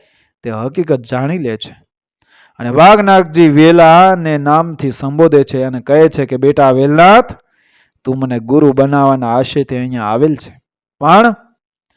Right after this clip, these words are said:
મારે એક શરત સ્વીકારવી પડશે બેટા. ત્યારબાદ જ હું તને નાથપંથની દીક્ષા આપી મારો શિષ્ય બનાવીશ."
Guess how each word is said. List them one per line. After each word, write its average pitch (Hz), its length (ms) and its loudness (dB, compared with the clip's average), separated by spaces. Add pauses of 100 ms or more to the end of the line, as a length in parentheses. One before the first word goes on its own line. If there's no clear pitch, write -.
(360)
મારે 147 220 0
એક 147 80 -4
શરત 156 340 -2
સ્વીકારવી 156 500 -2
પડશે 127 320 -8
બેટા. 143 420 -4 (1500)
ત્યારબાદ 131 560 -2
જ 139 180 0
હું 127 160 -12
તને 120 400 -10 (260)
નાથપંથની 135 840 -6
દીક્ષા 113 440 -8
આપી 120 360 -12 (260)
મારો 117 220 -8
શિષ્ય 131 400 -10
બનાવીશ." 117 560 -10